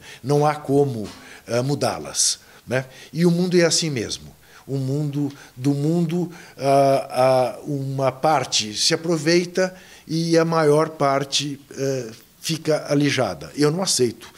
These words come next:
isso como uma ideia, eh, de mundo, né? Como uma ideia de justiça social. Então, neste particular, eh, eu sou, eu sou de esquerda. Mas eu não sou petista, eu nunca fui petista.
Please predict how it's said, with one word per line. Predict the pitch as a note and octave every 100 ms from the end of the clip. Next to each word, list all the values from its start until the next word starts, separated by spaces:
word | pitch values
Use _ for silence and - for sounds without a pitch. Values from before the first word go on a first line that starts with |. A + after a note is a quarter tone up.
| - -
isso | G2+ A2+ - B2+ -
como | B2 A#2+ A#2+ A#2+ - A#2+
uma | B2
ideia, | A#2+ G#2+ A2+ A#2 A2+ A2+ - - -
eh, | A2 A2+ A2+
de | G2+ A2+
mundo, | C#3 B2 G2+ E2+ - -
né? | - B2 C#3+ -
Como | - F#2+
uma | G2 G2+
ideia | G2+ A#2+
de | A#2+
justiça | B2+ C3+ - C#3 B2+
social. | - C#3 - F#2+ D#2+ - - -
Então, | D#3+ D#3+ - -
neste | D#3+ A3 -
particular, | - F3 - - D#3 F#3+ G#3 - - - - -
eh, | B2 C3+ C3
eu | C#3+ D3
sou, | - D#3 E3 E3 D#3+ -
eu | D3
sou | - D#3+
de |
esquerda. | - D#3+ B2 G2+ - - - - -
Mas | D3+ D#3 -
eu | C3+ D3
não | A#3+
sou | C4
petista, | - - G3+ E3
eu |
nunca | F#3+ F#3+
fui | D3+
petista. | C#3+ F#2+ - G2 -